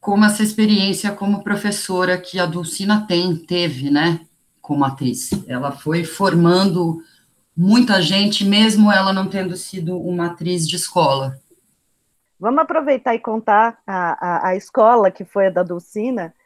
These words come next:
Speaker 2: A Dulcina, ela, na verdade, tem uma história fantástica de estreia, né?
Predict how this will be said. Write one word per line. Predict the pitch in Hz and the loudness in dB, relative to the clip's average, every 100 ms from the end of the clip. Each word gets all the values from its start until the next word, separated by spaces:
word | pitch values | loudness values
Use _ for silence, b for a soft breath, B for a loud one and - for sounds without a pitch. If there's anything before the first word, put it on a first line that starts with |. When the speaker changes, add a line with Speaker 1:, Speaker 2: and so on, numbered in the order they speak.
| b b b b - | b b b b -6
Speaker 2:
A | 190 170 160 160 156 156 - | -4 -2 -4 -4 -4 -6 -8
Dulcina, | 180 196 190 - 220 220 233 233 233 - _ _ _ _ _ | -8 -8 -8 -8 -2 0 4 4 4 0 _ _ _ _ _
ela, | 185 208 233 | 2 4 4
na | 233 | 2
verdade, | 233 196 190 208 240 | 2 4 4 4 -2
tem | 262 | -2
uma | 262 | -2
história | 208 - 208 262 | 0 2 4 4
fantástica | 294 339 - 185 220 - - 226 | 0 -2 2 4 2 -4 -4 -4
de | 226 | -4
estreia, | 277 - 262 196 165 151 | -8 0 6 6 6 -2
né? | 160 165 | -4 -6